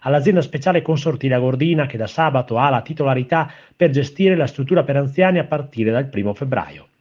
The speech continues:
Il tavolo, svoltosi in una decina di giorni in seguito alla lettera di licenziamento mandata a Natale ai dipendenti dalla Onlus che gestisce la casa di soggiorno dal duemilauno, ha visto la partecipazione di Andrea Fiocco e Lara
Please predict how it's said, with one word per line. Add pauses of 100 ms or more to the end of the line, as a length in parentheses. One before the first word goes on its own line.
(400)
Il
tavolo,
svoltosi
in
una
decina
di
giorni (280)
in
seguito
alla
lettera
di
licenziamento
mandata
a
Natale
ai
dipendenti
dalla
Onlus
che
gestisce
la
casa
di
soggiorno (260)
dal
duemilauno, (240)
ha
visto
la
partecipazione
di
Andrea
Fiocco
e
Lara